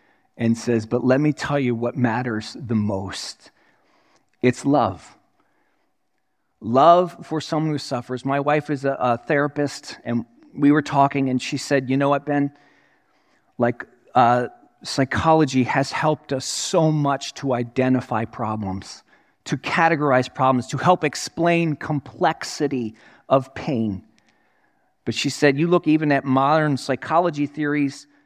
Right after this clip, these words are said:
what changes a person's life is love.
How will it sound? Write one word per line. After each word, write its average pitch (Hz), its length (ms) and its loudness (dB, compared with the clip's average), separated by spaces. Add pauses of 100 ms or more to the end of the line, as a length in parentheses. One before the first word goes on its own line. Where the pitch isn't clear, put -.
(640)
what 151 260 2
changes 214 640 2
a 175 80 -2
person's 139 560 -4
life 135 640 -8 (880)
is 127 180 2
love. 131 360 2